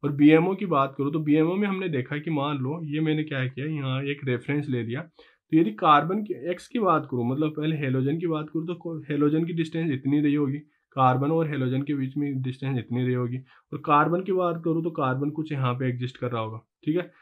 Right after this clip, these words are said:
तो जो ये डिस्टेंस है और ये डिस्टेंस है और ये डिस्टेंस है, उनमें से यदि मैं इसको डी टू दूं और इसको डी वन दूं तो डी टू अपने पास क्या है,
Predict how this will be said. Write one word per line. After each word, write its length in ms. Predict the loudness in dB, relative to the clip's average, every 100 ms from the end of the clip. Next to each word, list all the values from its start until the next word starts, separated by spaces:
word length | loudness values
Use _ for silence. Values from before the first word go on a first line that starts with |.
| _ -8
तो 60 |
जो 100 | -2
ये 260 | 0 2 2
डिस्टेंस 540 | 2 -2 0 0 0 -4
है 100 | -12 _ _ -10
और 140 | -6 0
ये 180 | 0 0
डिस्टेंस 520 | -4 -4 -4 -4 -4
है 200 | -6 -8 -10
और 100 | -6
ये 140 | 0 0
डिस्टेंस 480 | -2 -4 -2 -2 -4
है, 140 | -14 _ _ _
उनमें 200 | 0 2 2
से 160 | 0
यदि 180 | 2 0
मैं 140 | -2 -4
इसको 260 | -4 -2
डी 200 | 0 2 2
टू 180 | 2 2
दूं 160 | 2
और 180 | 0 -2
इसको 200 | -4 -4
डी 200 | -2 0
वन 220 | 0 0 0
दूं 140 | -2
तो 120 | -4 -4
डी 220 | 0 0
टू 200 | 2 0
अपने 180 | 0 -2
पास 260 | -2 -4
क्या 140 | -4 -4
है, 180 | -4